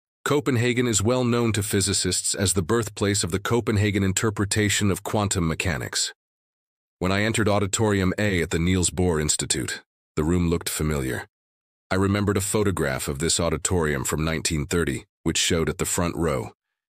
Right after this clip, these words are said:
Niels Bohr, Werner Heisenberg, Wolfgang Pauli,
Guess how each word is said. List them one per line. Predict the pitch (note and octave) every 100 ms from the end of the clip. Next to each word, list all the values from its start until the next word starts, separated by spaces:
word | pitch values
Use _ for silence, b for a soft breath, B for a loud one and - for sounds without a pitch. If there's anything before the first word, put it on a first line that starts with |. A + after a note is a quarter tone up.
| _ -
Niels | E2 F#2 F2+
Bohr, | F#2+ D#2+ C2+ B1 - _ _ E2
Werner | F2 E2
Heisenberg, | D2+ F2+ E2+ D#2 C#2+ C2 B1 - _ _ _ -
Wolfgang | F#2+ F#2+ - E2+ D2+
Pauli, | - G2 E2+ C#2+ B1+